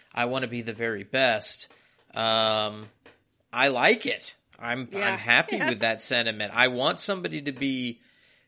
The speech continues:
Speaker 1: better than me. It's, I guess it's that old, uh, uh, wh-, uh, white picket fence kinda dream or something. Like, the, the,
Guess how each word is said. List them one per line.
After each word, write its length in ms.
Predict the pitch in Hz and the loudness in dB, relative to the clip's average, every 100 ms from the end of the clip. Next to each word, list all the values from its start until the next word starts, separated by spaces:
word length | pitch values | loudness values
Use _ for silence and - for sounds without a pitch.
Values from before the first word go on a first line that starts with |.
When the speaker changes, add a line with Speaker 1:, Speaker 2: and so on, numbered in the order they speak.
| - | -20
Speaker 1:
better 400 | 110 139 131 135 | 0 2 4 0
than 300 | 120 120 110 | -2 -6 -4
me. 400 | 110 113 117 135 | 0 0 0 -2
It's, 340 | - 139 - | -4 -4 -4
I 120 | - - | -8 -12
guess 260 | 135 135 | -8 -8
it's 200 | 147 - | -8 -8
that 180 | 156 139 | -6 -2
old, 420 | 139 139 135 - - _ _ _ _ _ _ - | 0 -2 -4 -10 -20 _ _ _ _ _ _ -8
uh, 480 | 113 110 107 107 - _ - _ | -4 -2 -2 -4 -6 _ -20 _
uh, 20 | 78 71 - _ _ - _ - - | -20 -18 -20 _ _ -20 _ -20 -20
wh-, 200 | 123 123 | -14 -12
uh, 140 | - 110 | -12 -12
white 300 | 120 139 139 | -2 -2 -2
picket 300 | - 147 127 | -4 -4 -4
fence 420 | - 147 147 - | 0 0 0 -8
kinda 240 | - 160 151 | -2 -2 -2
dream 400 | 139 151 160 165 | -4 -6 -6 -4
or 100 | 165 | -6
something. 600 | 160 170 175 - 180 165 | -4 -4 -4 -6 -8 -4
Like, 240 | 143 127 | -6 -6
the, 220 | - 123 123 | -8 -8 -8
the, 220 | 127 | -12